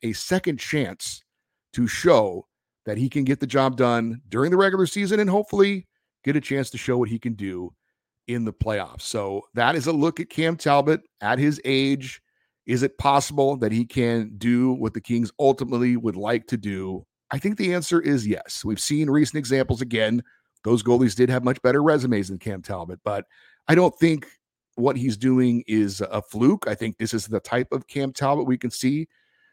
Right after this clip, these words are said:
for the rest of the season. Of course, if you're a little bit older,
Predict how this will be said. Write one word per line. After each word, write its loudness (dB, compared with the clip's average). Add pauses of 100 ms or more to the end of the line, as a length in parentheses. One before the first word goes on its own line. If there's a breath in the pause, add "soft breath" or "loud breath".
(120)
for 2
the 6
rest 6
of 4
the 6
season. 0 (160)
Of -14
course, 0 (180)
if -6
you're 2
a 2
little 2
bit 4
older, 4